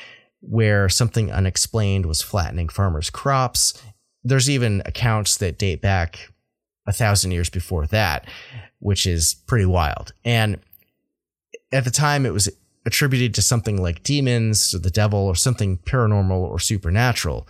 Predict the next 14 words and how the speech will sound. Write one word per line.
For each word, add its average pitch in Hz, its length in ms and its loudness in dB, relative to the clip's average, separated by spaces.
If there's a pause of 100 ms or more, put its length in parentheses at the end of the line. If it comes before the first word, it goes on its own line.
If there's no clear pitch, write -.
(760)
And 120 460 2 (440)
the 135 180 0
epicenter 135 500 2
for 107 600 0 (200)
crop 127 320 0
circles 104 420 -2
in 95 140 0
the 90 40 2
modern 131 380 2
day 85 340 0
and 87 140 -4
how 101 180 0
they 90 140 -2
gained 87 400 -6